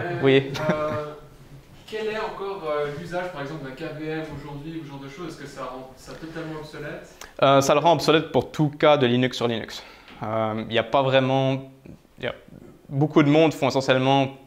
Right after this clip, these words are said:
Speaker 2: bon, le même noyau sur le, sur le parent et dans la machine virtuelle. Dans ce cas-là, tout ce qui se passe, on brûle du C P U pour rien. Il y a essentiellement, c'est, c'est relativement rare qu'on ait vraiment besoin de ça. Euh,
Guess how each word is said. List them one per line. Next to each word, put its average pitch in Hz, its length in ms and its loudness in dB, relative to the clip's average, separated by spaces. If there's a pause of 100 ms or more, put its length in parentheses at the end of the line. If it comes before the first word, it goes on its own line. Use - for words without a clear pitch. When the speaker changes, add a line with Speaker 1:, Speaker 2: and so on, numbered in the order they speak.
(220)
Speaker 2:
bon, - 180 -8
le 113 100 -4
même 131 220 4
noyau 135 580 6 (120)
sur 127 260 2
le, 117 260 6
sur 127 140 0
le 120 60 -4
parent 123 340 2
et 123 260 0
dans 123 120 -2
la 117 60 2
machine 113 220 -4
virtuelle. 120 500 0 (400)
Dans 131 140 4
ce 135 120 -2
cas-là, 143 260 6
tout 135 100 -4
ce - 80 -6
qui - 80 0
se - 80 -8
passe, 143 240 0 (320)
on 117 80 -4
brûle 127 220 0
du 123 80 0
C 120 160 -2
P 123 100 -2
U 113 80 -2
pour 110 160 -8
rien. 107 220 -4 (100)
Il 113 40 -8
y - 20 -6
a - 20 -6
essentiellement, 113 600 -4
c'est, 113 220 -2
c'est 110 400 -4 (140)
relativement 123 460 2
rare 123 280 2
qu'on 110 100 -4
ait 110 40 0
vraiment 113 200 2
besoin 117 180 2
de 110 60 -4
ça. - 200 -4 (560)
Euh, 117 280 6